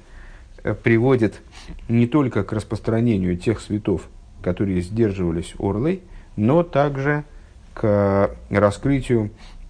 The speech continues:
принципиально нового света, который на самом раскры-, котор-, которое раскрытие, да, на самом деле связано, не связано как, как следствие с причиной, с, э, с устранением орлы.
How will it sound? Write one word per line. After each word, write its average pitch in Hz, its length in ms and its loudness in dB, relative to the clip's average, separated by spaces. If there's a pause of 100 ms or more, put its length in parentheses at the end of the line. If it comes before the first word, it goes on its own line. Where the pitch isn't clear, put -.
(120)
принципиально 113 560 2
нового 104 420 2
света, 160 440 -2
который 139 460 0
на 104 120 -2
самом 107 220 -4
раскры-, 98 480 0
котор-, 156 480 0
которое 123 1120 0 (120)
раскрытие, - 600 -6 (220)
да, 151 100 -2 (480)
на 107 260 2
самом 123 360 0
деле 120 500 0 (500)
связано, 117 800 0 (240)
не 117 160 0
связано 120 400 2
как, - 240 -6 (220)
как 98 180 -2
следствие 107 560 0
с 87 40 -4
причиной, 160 680 -2 (220)
с, - 60 -20 (100)
э, 95 360 -4
с - 60 -14
устранением 117 680 0
орлы. 95 300 2